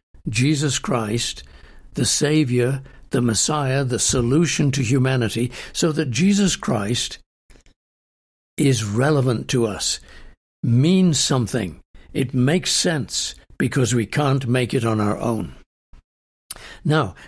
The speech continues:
I said at the beginning of the broadcast, you may understand this verse intellectually, but do you experience it? That's the first part of it, I mean.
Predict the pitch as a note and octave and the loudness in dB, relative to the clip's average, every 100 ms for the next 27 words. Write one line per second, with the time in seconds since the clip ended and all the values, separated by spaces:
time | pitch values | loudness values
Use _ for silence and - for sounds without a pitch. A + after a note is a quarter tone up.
0 | - C3 - A3+ G#3 C#3 C3 D#3 D3 A#2 | -6 -2 0 0 0 0 0 2 2 0
1 | G#2 G2 A2+ G#2+ G2 A2 G2+ - C3+ C3+ | -2 -2 0 0 -2 -4 -4 -2 2 2
2 | F3+ A3+ - D3 C#3+ A#2+ - E3+ F#3 E3 | 2 0 -2 -2 0 0 0 0 2 4
3 | A#2+ G#2+ - A#2+ G#2+ - A#2+ G2+ A2+ B2+ | 2 0 0 0 0 0 0 0 0 0
4 | - A2+ G#2 A2 A2+ A2+ D#3 G3 G#3 F#3 | -2 -2 0 -2 -2 0 2 2 2 -2
5 | - - F#3+ E3+ F#2+ - F#2+ - C#3 C#3 | -4 -2 0 0 -2 -6 -8 -6 -6 -4
6 | - C3 D3+ C3 - A2 F2+ F#2+ F#2+ G2 | -4 0 0 0 -4 -4 -4 -8 -6 -4
7 | G#2 G#2 D#3+ | -2 0 0